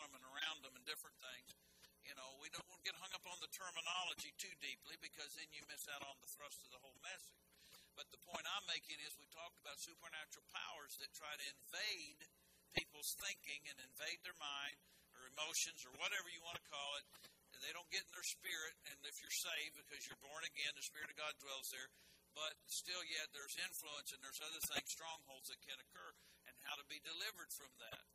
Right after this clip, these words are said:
And you know, you, you know, you and I, people, you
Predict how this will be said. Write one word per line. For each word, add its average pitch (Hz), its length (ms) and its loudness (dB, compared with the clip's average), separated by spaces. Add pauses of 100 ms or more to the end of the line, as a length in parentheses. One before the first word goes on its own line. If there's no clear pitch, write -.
(460)
And 185 80 -2
you 233 160 6
know, 247 160 6
you, 208 160 2 (160)
you 202 160 0
know, 208 160 2 (100)
you 226 300 2
and 190 80 2
I, 220 300 10 (340)
people, 190 320 -4 (160)
you 175 480 0